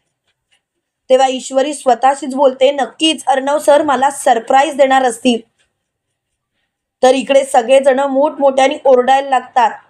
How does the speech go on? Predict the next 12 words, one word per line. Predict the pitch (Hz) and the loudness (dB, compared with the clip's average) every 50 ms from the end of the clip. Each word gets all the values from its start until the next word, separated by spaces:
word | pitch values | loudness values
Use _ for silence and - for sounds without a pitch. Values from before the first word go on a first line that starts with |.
| _ _ _ _ _ - | _ _ _ _ _ -2
"हॅपी | 226 240 220 226 - 285 | -2 -2 -2 -2 -4 -4
बर्थडे | 269 233 262 262 240 220 262 302 | 0 0 0 0 0 0 0 0
ईश्वरी." | 302 285 262 - - 240 247 254 247 285 277 254 - _ _ _ _ _ _ _ _ _ _ _ _ _ _ _ _ _ _ - - | 0 0 -4 -6 -6 -2 0 0 0 -2 -6 -8 -12 _ _ _ _ _ _ _ _ _ _ _ _ _ _ _ _ _ _ -2 2
तेव्हा | 262 254 262 269 | 2 2 2 2
मात्र | 269 262 254 262 277 277 | 0 -2 -2 0 2 2
ईश्वरीला | 277 269 247 - - 247 254 254 262 254 262 269 269 - | 2 2 -2 -6 -4 -2 -2 -2 0 -2 -2 -4 -4 -4
खूपच | 262 - - 254 262 285 285 - - | -8 -4 -2 -2 -2 -2 -4 -6 -10
आनंद | 240 233 240 254 285 302 320 | -8 -6 -6 -6 -6 -4 -6
झालेला | 320 302 294 285 277 277 | -4 -4 -4 -4 -4 -6
असतो | 277 269 269 - 254 | -6 -6 -6 -6 -6
आणि | 262 262 269 | -4 -4 -6
अर्णवने | 277 - 247 240 240 254 277 285 294 294 269 247 - - | -6 -6 -6 -6 -4 -6 -6 -6 -6 -6 -8 -8 -10 -16